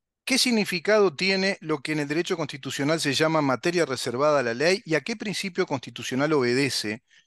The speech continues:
lo que es materia reservada a la ley". Y uno tenía que responder con exactitud el concepto de lo que era el orden jurídico, la escala, la pirámide, ¿se acuerda?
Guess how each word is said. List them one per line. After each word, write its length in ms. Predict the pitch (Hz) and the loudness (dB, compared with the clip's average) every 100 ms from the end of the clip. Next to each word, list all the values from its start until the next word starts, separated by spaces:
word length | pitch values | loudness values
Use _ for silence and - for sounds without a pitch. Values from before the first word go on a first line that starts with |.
| _ - | _ -6
lo 140 | 127 | -2
que 100 | 151 | 0
es 60 | 143 | 0
materia 360 | 127 135 127 | 0 0 0
reservada 440 | 117 - 110 113 107 | -2 -4 0 0 0
a 20 | |
la 120 | 98 | -2
ley". 200 | 92 82 | -6 -10
Y 80 | 113 | -2
uno 120 | 196 | 0
tenía 220 | 247 240 | 2 2
que 160 | 185 135 | 2 0
responder 720 | 123 123 123 120 139 117 98 135 _ _ _ _ | 0 -4 -4 0 2 0 -2 -12 _ _ _ _
con 160 | - 131 | -4 -4
exactitud 800 | 127 - 120 - 120 127 135 123 | -2 -2 -4 -6 -8 0 0 0
el 60 | 104 | -4
concepto 640 | 104 - 95 85 104 101 _ _ _ - | -12 -10 -12 -10 -10 -12 _ _ _ -6
de 100 | 117 | -2
lo 140 | 120 | -2
que 260 | 110 120 127 | 0 2 4
era 180 | 135 170 | 4 2
el 180 | - 131 | 2 0
orden 260 | 143 135 131 | 0 2 -2
jurídico, 580 | - 165 185 147 120 117 | -2 -2 0 -2 -2 -4
la 100 | 117 | -4
escala, 380 | - 165 139 | 2 4 4
la 100 | 123 117 | 0 -4
pirámide, 460 | 131 160 135 120 | 0 2 2 -4
¿se 120 | - | -6
acuerda? 360 | 120 143 143 | -6 -2 -2